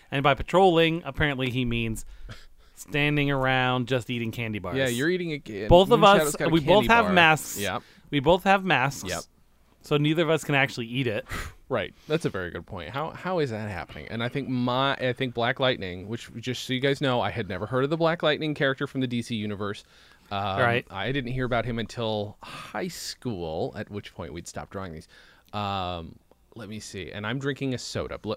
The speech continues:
Speaker 2: Black Lightning is drinking a soda of some kind. And, uh, Moonshadow has eyes. My character has a striped mask and, like, like, weird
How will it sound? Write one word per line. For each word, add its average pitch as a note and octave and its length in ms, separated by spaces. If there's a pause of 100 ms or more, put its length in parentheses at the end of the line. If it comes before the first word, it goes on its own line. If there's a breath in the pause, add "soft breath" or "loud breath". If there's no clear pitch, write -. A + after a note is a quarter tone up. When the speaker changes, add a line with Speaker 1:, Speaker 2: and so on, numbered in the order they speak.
Speaker 2:
Black G2+ 340
Lightning A2+ 280
is G#2+ 100
drinking G#2+ 300
a F2 40
soda F2+ 280
of - 140
some E2 200
kind. - 360 (600 soft breath)
And, F#2+ 480
uh, F2+ 500
Moonshadow B2+ 420
has C3 160
eyes. G#2 520
My A2+ 240
character A#2 500
has A2 160
a G#2 60
striped D#3 580
mask G#2+ 480
and, G#2 300
like, G2 400 (440 soft breath)
like, F#2 360
weird G#2+ 320